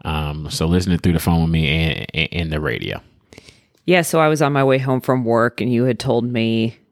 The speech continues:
Speaker 2: you know, kinda right before I left, like, "Hey, the verdict is about to come down." So, you know, we, we had been talking, and I said, "Keep me updated." And I was kinda pulling into the neighborhood, you know, when, when you called and,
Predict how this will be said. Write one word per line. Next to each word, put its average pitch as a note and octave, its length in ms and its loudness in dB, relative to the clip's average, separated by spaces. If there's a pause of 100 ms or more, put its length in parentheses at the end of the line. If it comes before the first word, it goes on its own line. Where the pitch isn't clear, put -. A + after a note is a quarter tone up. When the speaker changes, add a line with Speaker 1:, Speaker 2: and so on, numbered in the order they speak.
(140)
Speaker 2:
you B2+ 100 -2
know, A#2 240 0
kinda A#2 260 -2
right G2+ 220 -4
before - 300 -4
I A2 140 2
left, A2+ 420 0
like, F2 200 -2
"Hey, A#2+ 300 0
the A#2+ 120 -2
verdict A#2+ 500 -2
is A2+ 140 -4
about - 220 -8
to - 80 -10
come B2 260 -6
down." F3+ 520 0
So, A#2+ 540 -2 (260)
you D#3 100 2
know, C3+ 140 2
we, C3 460 0
we D3 180 2
had C#3+ 140 2
been C#3+ 100 2
talking, B2+ 400 -2
and A#2 80 0
I A2+ 80 0
said, A#2+ 260 -2
"Keep - 200 -6
me B2 100 -2
updated." B2 580 0
And A#2+ 140 -4
I A#2 80 0
was A#2+ 220 -2
kinda B2 260 0
pulling C3 480 0
into A#2+ 260 0
the B2 100 0
neighborhood, A#2+ 800 -2
you D#3 120 4
know, B2+ 140 2
when, B2+ 340 -2 (120)
when C3+ 180 0
you C#3+ 160 2
called B2 500 0
and, A#2+ 300 -6